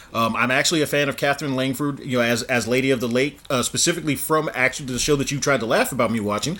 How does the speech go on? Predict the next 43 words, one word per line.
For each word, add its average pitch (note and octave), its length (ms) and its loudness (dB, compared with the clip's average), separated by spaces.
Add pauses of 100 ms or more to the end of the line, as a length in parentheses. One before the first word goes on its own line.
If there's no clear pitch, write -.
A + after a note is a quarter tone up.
(240)
Uh, B2+ 260 2 (100)
uh, A#2 100 0
was A#2+ 200 0
it G#2+ 80 -6
Thirteen C#3 840 0
Reasons C#3 280 0
Why C#3 200 4
or D3+ 80 4
whatever? D#3 280 2
You B2+ 180 -2
know, A#2 40 2
she B2+ 140 -4
was A#2 140 -4
good B2+ 160 0
in B2 80 2
that. B2+ 260 -2 (460)
Uh, B2+ 280 2
I'm A2+ 360 0
really C3+ 280 2
intrigued B2+ 300 0
to A2+ 60 0
see C3 140 2
what A#2+ 220 0
Devin A#2+ 260 0
Terrell, A#2+ 560 0
you C3 80 0
know, G#2+ 160 -2
how A#2 160 2
he B2 140 0
winds A#2+ 280 2
up A2+ 120 -2
playing A#2+ 300 2
King A#2+ 200 0
Arthur. B2 380 -2 (500)
Uh, B2+ 220 4 (100)
e-, G3+ 160 -2
look, F3+ 340 0
e-, F3 200 2
even B3 240 2
as A3+ 120 4
funny G3 300 2
as, D3+ 240 2
like, B2+ 220 -2